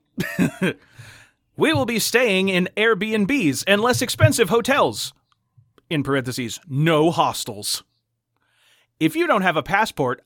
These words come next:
I will help you get one after I pick you. Will not consider anyone with children.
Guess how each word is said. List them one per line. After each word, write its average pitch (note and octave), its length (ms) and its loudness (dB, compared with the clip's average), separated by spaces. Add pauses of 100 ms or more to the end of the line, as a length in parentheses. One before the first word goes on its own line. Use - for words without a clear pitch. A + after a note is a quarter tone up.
I D4 140 0
will A#3+ 140 2
help E3+ 200 0
you A#3 100 -4
get D#4 280 -4
one E3+ 280 0
after G3 340 0
I G#3 120 2
pick - 280 -2
you. G#2+ 280 -6 (1120)
Will F3+ 240 2
not G#3 320 0
consider G#3 600 0 (100)
anyone F3 640 4
with E3+ 180 0
children. C#3 520 -2